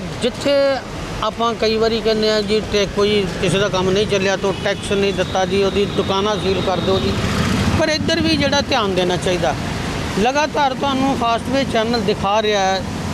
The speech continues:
ਔਰ ਰੋਜ਼ ਦਿਖਾ ਰਿਹਾ ਕੋਈ ਨਾ ਕੋਈ ਕਮੀਆਂ ਜਿੰਨੀਆਂ ਵੀ, ਚਾਹੇ ਉਹ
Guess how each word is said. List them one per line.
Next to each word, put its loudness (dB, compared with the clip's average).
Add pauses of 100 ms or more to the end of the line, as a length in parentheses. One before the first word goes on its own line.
(300)
ਔਰ 2
ਰੋਜ਼ 2
ਦਿਖਾ 0
ਰਿਹਾ 0
ਕੋਈ 0
ਨਾ 0
ਕੋਈ 0
ਕਮੀਆਂ 0
ਜਿੰਨੀਆਂ 0
ਵੀ, 0
ਚਾਹੇ 2
ਉਹ 2